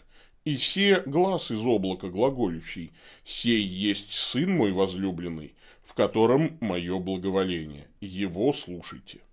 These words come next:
И, услышав, ученики пали на лица свои и очень испугались.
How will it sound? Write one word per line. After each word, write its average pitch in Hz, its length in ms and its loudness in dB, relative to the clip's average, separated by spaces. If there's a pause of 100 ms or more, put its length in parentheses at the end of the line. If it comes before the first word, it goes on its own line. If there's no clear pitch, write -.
(920)
И, 104 100 2
услышав, 196 720 4
ученики 139 560 0
пали 104 420 6
на 92 180 -2
лица 170 400 -4
свои 110 460 2
и - 140 -10
очень 98 440 -4
испугались. 90 720 -8